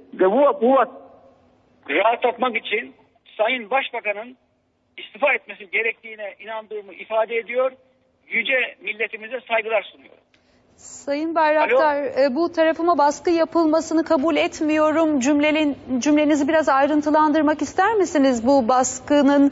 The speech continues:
Speaker 2: e, mahiyetine ilişkin nasıl bir
Speaker 1: Bugün,
Speaker 2: telkin
Speaker 1: bugün
Speaker 2: oldu? Kendi inisiyatifiniz nedir?
Speaker 1: Bugün, e, bize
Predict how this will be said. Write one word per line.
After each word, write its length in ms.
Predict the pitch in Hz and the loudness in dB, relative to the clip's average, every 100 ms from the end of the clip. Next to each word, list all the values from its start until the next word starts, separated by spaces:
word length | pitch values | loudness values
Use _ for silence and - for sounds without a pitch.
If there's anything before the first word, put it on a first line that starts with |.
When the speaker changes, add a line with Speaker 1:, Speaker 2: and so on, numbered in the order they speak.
| - - - - | -2 -16 -6 2
Speaker 2:
e, 180 | 262 | 4
mahiyetine 960 | 262 262 269 262 294 302 294 311 302 302 | 4 4 2 2 2 0 2 2 2 2
ilişkin 840 | 254 269 277 - 302 294 294 262 - - - | 0 0 -2 -2 0 0 0 -4 -10 -10 -6
nasıl 440 | 254 294 - 330 269 | -2 -2 0 0 2
bir 100 | 302 | 2
Speaker 1:
Bugün, 120 | 247 | 2
Speaker 2:
telkin 420 | 294 285 262 294 | 2 0 0 2
Speaker 1:
bugün 180 | 269 285 | 4 2
Speaker 2:
oldu? 180 | 277 311 | 2 0
Kendi 260 | 302 294 | -2 -2
inisiyatifiniz 920 | 302 294 - 311 302 285 311 294 277 247 | -2 -4 -4 -4 -4 -6 -4 -2 -4 -2
nedir? 600 | 277 254 277 262 - - - - - - - - - - - 190 185 | 0 0 -2 -4 -12 -20 -20 -20 -20 -20 -20 -20 -20 -20 -12 -10 -4
Speaker 1:
Bugün, 360 | 247 254 269 262 - - - - | -2 0 0 -2 -6 -18 -14 -4
e, 320 | 160 175 185 | -2 -2 -4
bize 480 | 233 214 254 208 | -2 -2 -2 -4